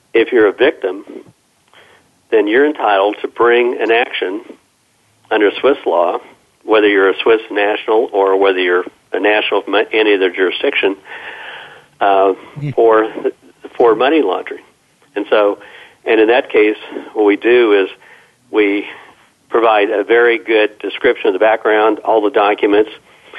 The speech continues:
Speaker 1: and then, uh, in that case, we'd, we had located the wire transfers into what bank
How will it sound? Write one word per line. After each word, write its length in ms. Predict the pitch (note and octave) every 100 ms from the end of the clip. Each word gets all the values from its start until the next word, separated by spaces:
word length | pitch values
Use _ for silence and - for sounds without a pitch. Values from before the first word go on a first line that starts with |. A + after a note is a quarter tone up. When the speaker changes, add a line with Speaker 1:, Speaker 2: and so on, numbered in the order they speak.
| - _ _ _ -
Speaker 1:
and 100 | A2
then, 320 | A#2+ A2+ A#2 - - -
uh, 280 | B2 G2+ F#2+ A2+
in 100 | A2
that 220 | B2 -
case, 220 | A2+ G#2 -
we'd, 200 | G#2 - - - - _
we 80 | -
had 100 | G2
located 640 | G#2+ B2 - A2 G#2 G2+ - - - - -
the 140 | - G#2+
wire 260 | A2+ A2
transfers 640 | G#2 C3 C3 C3+ G#2 G2 G2 - - - - - _ _ _ -
into 240 | A2 G#2+
what 240 | G#2 G2
bank 320 | - A2 G#2+